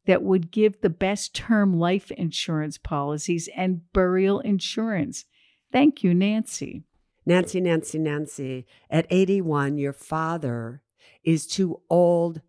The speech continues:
Speaker 2: to get term insurance 'cause the premiums will be far too expensive.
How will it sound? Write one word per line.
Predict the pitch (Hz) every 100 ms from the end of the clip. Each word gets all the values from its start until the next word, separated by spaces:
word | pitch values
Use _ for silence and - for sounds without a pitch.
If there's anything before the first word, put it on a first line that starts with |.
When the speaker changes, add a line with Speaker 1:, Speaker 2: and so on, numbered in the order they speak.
| -
Speaker 2:
to | 175 170 147
get | 160 151 143 - _ _ _ -
term | 165 143 135 123 -
insurance | 143 135 - 143 131 120
'cause | - 147 135
the | 139
premiums | - - 220 240 233 202 143 127 131 135 - - _
will | 160 170
be | 160 160 147
far | - - 170 165 160 160 165 160
too | - - 160 147 -
expensive. | - - - - 143 147 - 117 104